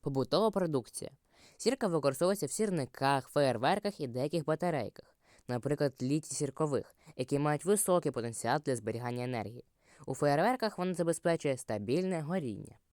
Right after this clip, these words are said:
Будівельні матеріали. Сірка додається до асфальту для створення стійких дорожніх покриттів, що витримують високі температури та навантаження. Паперова промисловість. Сірковмісні сполуки застосовуються у виробництві паперу для відбілювання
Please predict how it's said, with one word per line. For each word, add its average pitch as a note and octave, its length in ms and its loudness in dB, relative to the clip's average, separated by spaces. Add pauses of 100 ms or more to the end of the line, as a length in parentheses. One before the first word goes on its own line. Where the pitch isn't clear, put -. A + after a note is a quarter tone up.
(1300)
Будівельні C#3 500 2
матеріали. D#3 540 2 (200)
Сірка G#3+ 320 0
додається F3+ 320 4
до C#3+ 160 4
асфальту C#3 500 4
для C3+ 160 0
створення D#3+ 380 2
стійких C#3+ 440 0
дорожніх C#3 420 2
покриттів, D#3 600 -2
що - 160 -2
витримують C3+ 400 0
високі C#3 400 4
температури A#2+ 800 0
та C3 100 -2
навантаження. A2+ 760 0 (1900)
Паперова C#3+ 520 6
промисловість. F#3+ 840 2
Сірковмісні E3+ 560 4
сполуки E3 500 2
застосовуються F3 800 2
у E3 40 4
виробництві C#3 560 2
паперу C#3+ 540 2
для C#3 200 0
відбілювання C3 720 2